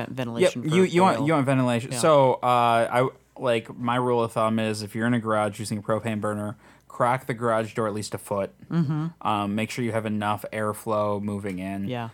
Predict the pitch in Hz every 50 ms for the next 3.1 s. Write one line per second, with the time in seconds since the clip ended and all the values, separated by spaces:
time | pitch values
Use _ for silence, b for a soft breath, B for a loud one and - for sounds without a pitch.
0 | - _ - - 107 110 110 107 107 104 101 104 - - 123 123 117 - 143 120
1 | 107 120 120 127 127 117 110 113 113 117 117 113 107 104 - - - - - 110
2 | 101 - 113 110 107 - 117 110 110 110 104 - - 107 104 104 101 101 101 -
3 | - -